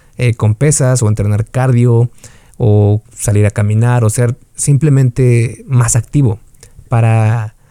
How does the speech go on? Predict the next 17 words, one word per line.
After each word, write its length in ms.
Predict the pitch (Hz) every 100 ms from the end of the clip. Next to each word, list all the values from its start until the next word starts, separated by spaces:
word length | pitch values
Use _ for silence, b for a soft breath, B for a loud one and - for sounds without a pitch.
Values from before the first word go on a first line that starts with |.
| b b
tener 200 | 123 131
un 220 | 143 139
mejor 260 | 131 - 143
estilo 320 | 123 143 143
de 80 | 120
vida, 280 | 139 160 196
basta 600 | 175 143 135 143 - 135
con 140 | 127
ser 160 | 117 123
más 160 | 127 123
activo 440 | 120 131 127 131
para 240 | 123 117
tener 380 | 110 117 117 117 b b b
los 160 | 127 123
mismos 300 | 143 147 123
valores 540 | 113 127 123 135 -
que, 540 | - 117 107 101 107